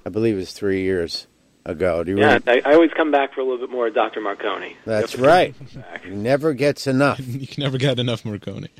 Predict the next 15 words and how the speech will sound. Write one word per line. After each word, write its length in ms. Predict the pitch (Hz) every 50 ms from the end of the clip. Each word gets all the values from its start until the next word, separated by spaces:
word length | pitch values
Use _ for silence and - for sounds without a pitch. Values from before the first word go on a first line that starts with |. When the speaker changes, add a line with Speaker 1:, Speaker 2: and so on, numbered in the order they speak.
| 160
Speaker 3:
<laughs> 160 | 185 185 151 117
Speaker 1:
Okay. 680 | 110 110 160 139 123 131 - 135 143 123 104 - - - - - - 165
So, 420 | 196 202 - 180 165 160 160 147
Sean, 460 | 127 - - 214 240 226 165 131 113 117 -
why 140 | 139 151 165
don't 180 | 180 170 -
you 60 | 196 180
just, 380 | - 190 185 - - - -
um, 800 | 175 165 160 160 156 156 156 156 156 156 151 151 156 156 151 139 - - - 143 131
give 160 | 120 170 170
us 180 | 151 139 - -
a 60 | 165
little, 580 | 156 151 160 160 147 151 147 143 143 131 - - -
uh, 380 | - 117 117 117 113 113 110 104
background? 1120 | 101 98 - - - 143 143 147 143 - - 143 139 131 131 131 127 131 131 123 120 104